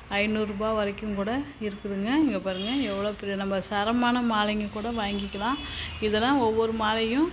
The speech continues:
ம், ரேட்டு தனித்தனியா இருக்குங்க. இந்த மாதிரி மாலையெல்லாம் வந்து இரநூறுவா, நூத்தம்பது ரூபா அந்த மாதிரி கொடுக்குறாங்க.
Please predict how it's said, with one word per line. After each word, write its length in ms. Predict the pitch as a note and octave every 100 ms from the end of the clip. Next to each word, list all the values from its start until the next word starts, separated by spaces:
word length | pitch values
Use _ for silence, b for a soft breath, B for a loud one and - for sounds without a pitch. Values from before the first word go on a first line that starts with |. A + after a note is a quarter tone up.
| - - - -
ம், 500 | A3 G#3+ G3+ G3+ G3
ரேட்டு 440 | F#3+ G3 G#3+ A3 G#3
தனித்தனியா 560 | G#3 G3+ G#3+ G3+ G#3+ B3+ C#4 - - - - -
இருக்குங்க. 500 | - G3 G3+ G3 A#3
இந்த 280 | D4+ A#3+ G#3+
மாதிரி 300 | G#3 G#3 G#3
மாலையெல்லாம் 460 | G#3+ A3 G#3+ A3
வந்து 200 | A3 G#3+
இரநூறுவா, 680 | A3+ G3+ G3 G#3 G#3 G3+ G#3 G#3
நூத்தம்பது 540 | G#3 G#3 G#3 G3+ G3
ரூபா 120 | G3
அந்த 160 | G3+ G3
மாதிரி 220 | G3 F#3+ F#3+
கொடுக்குறாங்க. 680 | F3 F3+ F3+ F3+ F#3 A3+